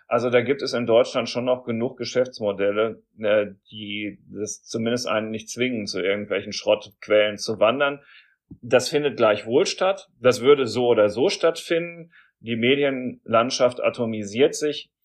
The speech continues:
Menschen, die sowieso nur noch in ihrer Blase, ähm, die Meinung bestätigt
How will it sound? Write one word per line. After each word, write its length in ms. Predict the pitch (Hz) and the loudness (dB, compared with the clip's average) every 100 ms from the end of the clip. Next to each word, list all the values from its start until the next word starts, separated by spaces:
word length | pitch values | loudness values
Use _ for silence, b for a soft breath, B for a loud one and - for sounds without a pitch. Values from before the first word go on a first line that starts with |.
| _ _ - | _ _ -2
Menschen, 720 | 117 127 156 143 127 123 - | 2 2 0 -6 -6 -8 -10
die 420 | 113 113 117 107 | -10 -6 -6 -6
sowieso 480 | 107 117 110 107 131 | -6 -2 -2 0 -2
nur 220 | 147 135 | 0 -2
noch 280 | 135 131 127 | 0 0 -2
in 300 | 123 117 113 | -4 -6 -6
ihrer 560 | - 123 135 131 120 113 | -6 -2 2 4 4 2
Blase, 840 | 110 110 113 131 123 120 117 104 | 2 2 4 2 2 2 4 2
ähm, 320 | 110 107 110 | 0 -2 -4
die 120 | 104 107 | -10 -2
Meinung 360 | 104 117 135 | 0 0 -4
bestätigt 680 | 123 - 113 117 113 - | -8 -2 0 0 -6 -14